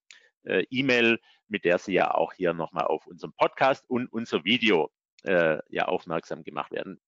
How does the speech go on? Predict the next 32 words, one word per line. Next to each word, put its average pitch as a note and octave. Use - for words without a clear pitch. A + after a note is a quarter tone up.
Wie E3
immer F3+
gilt E3+
natürlich, A2
wenn D#3+
Sie D#3+
Fragen B2
haben C3+
zu C3
unserer G2+
Maßfolge F2+
oder C#3+
sonstige D#3+
umsatzsteuerliche B2
Fragen A2+
oder B2
generell C#3
steuerliche A#2+
Fragen, A#2
äh, F#2+
dann A2
freuen B2
wir A#2+
uns G#2
natürlich G2
sehr, C3
wenn A#2
Sie G2
sich G2+
bei G2
uns F2+
melden. A2